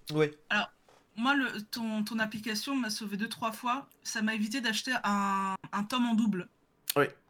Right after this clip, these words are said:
Speaker 3: Ça, c'est vraiment le truc qu'on
Speaker 2: Euh,
Speaker 3: me montre le plus.
Speaker 2: deux, deux, deux, trois fois où j'ai économisé, bah, huit euros, quoi. Euh, <laughs> Donc,
Speaker 3: Oui,
Speaker 2: merci.
Speaker 3: c'est ça.
Speaker 2: J'ai pu, j'ai pu mettre mes huit euros sur, euh, de, d'autres, euh, d'autres mangas.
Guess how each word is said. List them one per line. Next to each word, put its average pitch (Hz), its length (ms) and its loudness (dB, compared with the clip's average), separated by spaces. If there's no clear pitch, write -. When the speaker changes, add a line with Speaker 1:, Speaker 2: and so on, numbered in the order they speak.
Speaker 3:
Ça, 151 80 -4
c'est 143 160 -2
vraiment 120 180 6
le - 40 6
truc 104 120 6
qu'on 104 60 6
Speaker 2:
Euh, 117 100 6
Speaker 3:
me 127 40 4
montre 127 160 0
le 123 60 -2
plus. 127 200 -4
Speaker 2:
deux, 233 300 -2
deux, 220 220 -6
deux, 220 180 2
trois 240 280 2
fois 262 520 0
où 220 140 0
j'ai 226 120 0
économisé, 220 580 2
bah, 220 100 4
huit 202 280 0
euros, 240 220 0
quoi. 208 220 -4
Euh, 202 280 4
<laughs> - 220 -6
Donc, 208 100 2
Speaker 3:
Oui, - 80 -8
Speaker 2:
merci. 220 240 2
Speaker 3:
c'est 170 80 0
ça. - 100 -2
Speaker 2:
J'ai 220 160 2
pu, 285 280 2
j'ai 220 180 4
pu 294 160 2
mettre 330 220 2
mes 269 80 8
huit 254 260 2
euros 254 240 0
sur, 277 240 0
euh, 233 200 2
de, 226 240 2
d'autres, 240 340 -2
euh, 208 340 0
d'autres 226 300 -6
mangas. 240 420 2